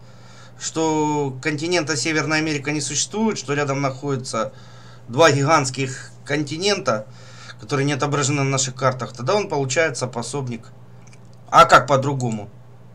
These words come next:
Так, Слава молодец, спасибо, сталкер.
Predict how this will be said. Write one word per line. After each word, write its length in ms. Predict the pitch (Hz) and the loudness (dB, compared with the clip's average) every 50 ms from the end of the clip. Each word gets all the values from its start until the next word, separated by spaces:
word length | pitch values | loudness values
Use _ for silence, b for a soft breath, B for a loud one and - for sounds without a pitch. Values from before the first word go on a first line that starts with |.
| - - B B B B B B B B B B B B B B B B - | -20 -20 B B B B B B B B B B B B B B B B 0
Так, 520 | - 151 139 117 107 - - - - - - | 4 6 6 6 4 0 -8 -14 -14 -12 -12
Слава 360 | - - 127 131 135 135 123 | -10 -4 -2 0 2 2 0
молодец, 440 | 120 123 120 120 123 117 117 107 104 | 0 0 -2 -2 -2 -4 -6 -10 -12
спасибо, 320 | - - 113 - 107 101 | -12 -12 -12 -10 -10 -12
сталкер. 420 | 98 - 107 107 101 - - 95 | -12 -8 -8 -8 -8 -10 -12 -16